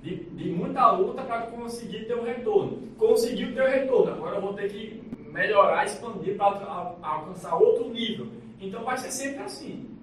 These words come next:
né? Sempre, né, bom, muita luta, muita luta, muita luta, mas se você tiver, como o professor Ana Clara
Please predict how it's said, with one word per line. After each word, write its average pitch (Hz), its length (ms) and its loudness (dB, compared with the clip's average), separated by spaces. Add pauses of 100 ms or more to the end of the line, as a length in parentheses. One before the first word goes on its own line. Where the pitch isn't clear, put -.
(120)
né? - 220 -12 (180)
Sempre, - 640 -10 (120)
né, - 360 -8
bom, - 260 -6
muita 196 320 -4
luta, 180 300 0
muita 214 340 -4
luta, - 240 -6
muita 202 320 -10
luta, 196 340 -6 (400)
mas 143 460 0 (300)
se - 160 -16
você 185 320 -2
tiver, 175 320 -4
como 170 180 -10
o 170 80 -12
professor 160 280 -14
Ana 151 160 -8
Clara 147 220 -8